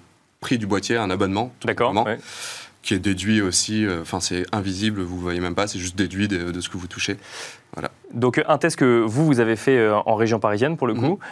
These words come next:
Speaker 1: ouais.
Speaker 2: euh, est-ce que c'est un investissement qu'on peut imaginer, euh, en métropole, enfin, dans des grandes métropoles comme dans des, euh, comme dans des, euh, villes plus petites, où, euh, là pour le coup on,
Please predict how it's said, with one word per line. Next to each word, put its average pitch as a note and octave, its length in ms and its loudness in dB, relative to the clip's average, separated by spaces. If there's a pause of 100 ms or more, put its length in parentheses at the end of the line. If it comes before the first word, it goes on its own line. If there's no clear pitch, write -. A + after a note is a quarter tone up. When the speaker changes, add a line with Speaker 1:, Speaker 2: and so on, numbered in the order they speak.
Speaker 1:
ouais. A#2+ 80 -4
Speaker 2:
euh, A2 460 4
est-ce A#2 240 0
que D#3+ 100 4
c'est C3+ 220 2
un A2+ 160 2
investissement A#2 560 0
qu'on B2 100 -2
peut A2+ 160 0
imaginer, A2+ 680 2
euh, G2+ 680 2 (520)
en B2+ 120 4
métropole, B2+ 680 2
enfin, A2+ 380 2
dans A#2 160 4
des A2 240 2
grandes B2 540 2
métropoles B2 600 0
comme B2+ 300 2
dans A#2 160 2
des, A#2 240 4
euh, G#2 680 2
comme B2 280 0
dans A2+ 100 2
des, A2+ 220 2
euh, G#2 260 2
villes A#2+ 260 0
plus A#2 180 -4
petites, F3 380 -4
où, C3+ 180 4
euh, G#2+ 220 2
là A2+ 140 2
pour A2+ 160 -2
le G#2 80 0
coup D3 320 0
on, B2 80 0